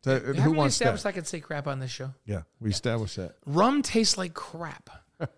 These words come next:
Speaker 2: So, so don't, don't put rum in your lava flow. Have a Virgin Lava Flow, right?
Speaker 1: I should do this week in history since the show's only once a week. That's a good point, but what about if we go two,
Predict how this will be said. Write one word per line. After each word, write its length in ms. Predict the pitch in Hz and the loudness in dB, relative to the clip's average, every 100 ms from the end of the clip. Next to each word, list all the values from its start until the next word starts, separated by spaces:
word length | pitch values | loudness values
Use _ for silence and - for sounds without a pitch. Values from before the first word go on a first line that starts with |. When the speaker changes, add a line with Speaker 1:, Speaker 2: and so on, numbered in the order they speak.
| 143 - 113 - | -10 -8 -12 -8
Speaker 2:
So, 420 | - 170 151 139 | -10 -6 -8 -8
so 320 | - 175 156 | -6 -6 -6
don't, 420 | 143 143 208 220 | -6 -4 -4 2
don't 280 | 165 226 269 | 2 2 -2
put 240 | - 220 - | 2 2 4
rum 340 | 170 170 165 | 4 4 4
in 80 | 151 | 2
your 120 | 143 | 2
lava 320 | 135 127 123 117 | 4 2 2 -4
flow. 300 | 123 131 165 | -4 -2 -2
Have 180 | 185 | -2
a 60 | 220 | -4
Virgin 400 | 190 233 185 143 | -2 -2 -2 -2
Lava 260 | 120 110 104 | -2 -4 -8
Flow, 280 | - 104 - | -10 -14 -8
right? 240 | 123 175 226 _ _ _ _ - | -6 -6 -8 _ _ _ _ -4
Speaker 1:
I 100 | 117 | -2
should 160 | - | 2
do 140 | 123 120 | 4 6
this 200 | 123 107 | 4 4
week 300 | 113 143 135 | 6 4 4
in 80 | 127 | 2
history 440 | 113 - 120 110 | 0 0 -2 0
since 240 | - 107 | -2 -4
the 80 | 107 | -4
show's 320 | - 120 113 110 | 0 0 2 0
only 160 | 110 | -2
once 260 | 107 104 117 | -2 -4 -2
a 20 | |
week. 140 | 113 | 0
That's 180 | 151 156 | 2 2
a 40 | 175 | 2
good 180 | 185 147 | 2 2
point, 280 | 180 170 | 2 2
but 80 | 143 | 0
what 160 | 139 151 | 0 2
about 180 | 165 165 | 2 0
if 100 | 170 | -2
we 80 | |
go 120 | 160 156 | -4 -4
two, 320 | - 170 | -4 -8